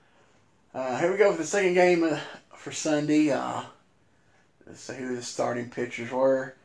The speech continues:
And of course, I didn't write it down again. <laughs> Oh, me. I'll learn one of these days. Um,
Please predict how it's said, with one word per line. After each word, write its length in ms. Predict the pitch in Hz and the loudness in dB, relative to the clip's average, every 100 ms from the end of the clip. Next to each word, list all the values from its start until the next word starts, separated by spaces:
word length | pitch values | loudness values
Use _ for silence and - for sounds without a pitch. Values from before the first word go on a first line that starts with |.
| _ _ _ _ - | _ _ _ _ -12
And 220 | 160 190 190 | -4 -2 -2
of 60 | |
course, 320 | 170 170 151 | 2 2 4
I 100 | 143 | 0
didn't 200 | 147 135 | 0 0
write 180 | 131 139 | -2 -2
it 80 | 131 | 0
down 220 | 131 135 | -2 -2
again. 420 | 127 127 120 120 - - | -4 -6 -6 -8 -8 -6
<laughs> 100 | - - 233 - - - _ _ _ _ - - - - - | -6 -6 -8 -8 -14 -14 _ _ _ _ -20 -20 -20 -20 -8
Oh, 300 | 139 151 147 | -2 0 0
me. 380 | 139 131 120 123 - _ _ _ 127 | 0 -2 -2 -6 -18 _ _ _ -4
I'll 200 | 147 151 | -2 0
learn 220 | 151 143 | 0 -2
one 200 | 135 127 | -2 -4
of 60 | |
these 140 | 117 123 | -6 -4
days. 420 | 120 123 127 - _ _ _ _ _ - | -4 -4 -8 -14 _ _ _ _ _ -6
Um, 340 | 143 156 147 | -2 2 2